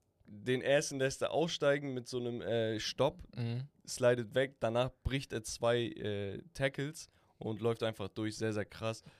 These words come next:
Speaker 1: Die Panthers müssen sich was überlegen, Bro. Da ist natürlich die Receiver und so waren verletzt, angeschlagen
Speaker 2: Das
Speaker 1: und
Speaker 2: tut
Speaker 1: so,
Speaker 2: so
Speaker 1: aber
Speaker 2: weh bei den Quarterbacks. Das ist ja anders als in der N F,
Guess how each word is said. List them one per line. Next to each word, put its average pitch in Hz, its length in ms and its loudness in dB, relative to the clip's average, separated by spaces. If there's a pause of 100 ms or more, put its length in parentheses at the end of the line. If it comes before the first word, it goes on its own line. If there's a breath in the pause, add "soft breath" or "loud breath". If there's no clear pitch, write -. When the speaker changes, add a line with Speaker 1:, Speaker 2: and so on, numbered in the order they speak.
(240 soft breath)
Speaker 1:
Die 110 80 -8
Panthers 127 420 0
müssen 123 220 -4
sich 110 140 -6
was 110 160 -4
überlegen, 107 420 -2
Bro. 104 300 -2 (600)
Da - 120 -12
ist - 480 -16
natürlich 120 320 -2
die 127 100 -2
Receiver 120 480 0
und 113 100 -2
so 110 120 -6
waren 104 280 -4 (200)
verletzt, 110 360 -4
angeschlagen 104 480 -4
Speaker 2:
Das 107 120 0
Speaker 1:
und 98 100 -8
Speaker 2:
tut 95 160 -2
Speaker 1:
so, 95 120 2
Speaker 2:
so - 40 0
Speaker 1:
aber - 140 -8
Speaker 2:
weh 135 240 2
bei 117 180 4
den 110 180 -2
Quarterbacks. 104 680 -2
Das 113 180 0
ist 139 80 -6
ja 143 120 2
anders 143 280 -2
als 123 160 -4
in 120 80 -4
der 107 140 -2
N 117 180 -4
F, 104 160 0